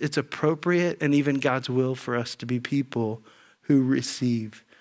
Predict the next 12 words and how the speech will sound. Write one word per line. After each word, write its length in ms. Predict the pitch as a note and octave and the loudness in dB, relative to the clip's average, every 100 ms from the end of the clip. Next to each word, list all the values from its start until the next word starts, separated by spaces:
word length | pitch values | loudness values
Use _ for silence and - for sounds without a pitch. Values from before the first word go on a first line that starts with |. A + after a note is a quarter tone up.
| _ _ _ _ _ _ | _ _ _ _ _ _
I, 140 | E3 D#3+ - | 2 2 2
I 60 | D#3 | 2
love 500 | D#3+ F3+ F#3 D3 C3+ | 6 6 6 2 4
this, 360 | C#3 B2+ - - | 4 4 -4 -8
this 240 | D3 C3+ - | 0 0 0
text 640 | - C3+ A#2 - - - | 0 0 0 -6 -8 -4
in 180 | D3+ B2+ | -2 -2
so 220 | - E3+ | 2 2
many 220 | D#3+ C#3 | 4 4
ways, 460 | B2 A#2+ A2+ A2+ - | 4 2 2 -2 0
and 180 | C#3+ | 2
I, 120 | E3+ | 2